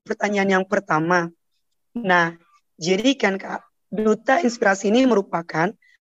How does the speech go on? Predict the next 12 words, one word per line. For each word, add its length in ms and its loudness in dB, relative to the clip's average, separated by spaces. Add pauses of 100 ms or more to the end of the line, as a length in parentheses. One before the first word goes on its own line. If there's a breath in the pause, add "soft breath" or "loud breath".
sebuah 560 -2
platform 640 0 (160)
atau 320 0
wadah 240 2
terbesar 640 -2 (480)
untuk 480 0
anak-anak 560 0
muda 400 2 (240 loud breath)
dapat 400 -4
berkarya, 640 0 (400)
berkolaborasi, 1200 0
dan 240 0